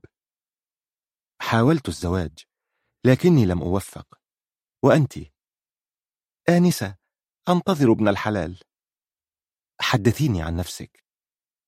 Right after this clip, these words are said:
تتنهد. ليس لديها الكثير لتقوله عن نفسها.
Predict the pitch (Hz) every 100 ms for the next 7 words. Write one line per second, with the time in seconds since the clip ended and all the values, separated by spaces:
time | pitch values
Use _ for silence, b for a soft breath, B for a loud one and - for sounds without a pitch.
0 | _ _ _ _ _ - 143 147 104 82
1 | 80 - - _ _ _ _ - 175 185
2 | 160 135 120 107 104 95 104 139 156 143
3 | 120 98 - 110 92 87 82 95 92 -
4 | - 80 73